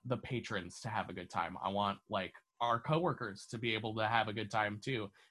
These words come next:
And by that, uh, that means, like, being able to be, like, financially secure,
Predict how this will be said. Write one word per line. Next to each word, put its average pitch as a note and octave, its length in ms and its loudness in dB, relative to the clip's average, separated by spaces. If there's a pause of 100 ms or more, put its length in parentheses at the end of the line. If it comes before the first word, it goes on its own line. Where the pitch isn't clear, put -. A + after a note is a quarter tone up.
(100)
And A#2 120 2
by A#2 160 6
that, A#2+ 360 8 (120)
uh, A2 400 6 (140)
that B2 180 6
means, B2 320 2
like, A2+ 240 4 (380)
being B2+ 200 6
able A#2+ 160 2
to A#2+ 60 0
be, A#2 140 2
like, G#2+ 180 2 (160)
financially A2+ 580 0
secure, A#2+ 600 0